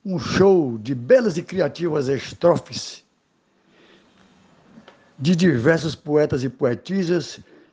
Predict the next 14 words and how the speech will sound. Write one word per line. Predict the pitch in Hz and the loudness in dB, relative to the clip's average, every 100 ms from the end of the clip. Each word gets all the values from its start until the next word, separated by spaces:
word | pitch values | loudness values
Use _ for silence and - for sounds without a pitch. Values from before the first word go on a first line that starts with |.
| _ | _
que | 165 | -2
desenvolveram | 151 143 143 139 117 139 139 139 135 | -2 0 2 4 4 2 2 2 0
as | 127 117 | -2 -4
suas | 139 131 | -2 -2
glosas | 113 139 180 170 170 143 - _ _ _ _ | -2 2 4 4 0 -4 -10 _ _ _ _
a | 170 | -6
partir | - 165 147 196 | 0 -2 0 -2
do | 175 | 0
mote | 143 147 151 | 2 2 2
da | 143 | 2
minha | 139 151 | 4 4
autoria, | 135 135 131 185 185 180 165 - _ _ _ _ _ _ | 2 2 0 2 4 4 2 -6 _ _ _ _ _ _
que | - 180 | -4 -2
diz: | 147 180 175 170 147 120 - | 2 6 6 4 -2 -12 -14